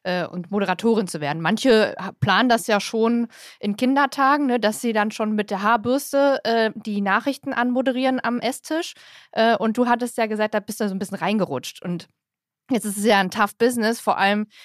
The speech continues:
Viva in den neunziger Jahren war ja einfach auch ein Riesending. Also ich kenn dich von früher so und ich,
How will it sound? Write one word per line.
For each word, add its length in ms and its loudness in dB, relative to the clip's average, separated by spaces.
Viva 280 4
in 100 2
den 120 -2
neunziger 440 0
Jahren 440 0
war 140 4
ja 160 2
einfach 360 -2
auch 160 0
ein 100 0
Riesending. 640 0
Also 340 0
ich 180 0
kenn 280 6
dich 160 -4
von 180 -8
früher 440 -8
so 280 -10
und 240 -2
ich, 100 -8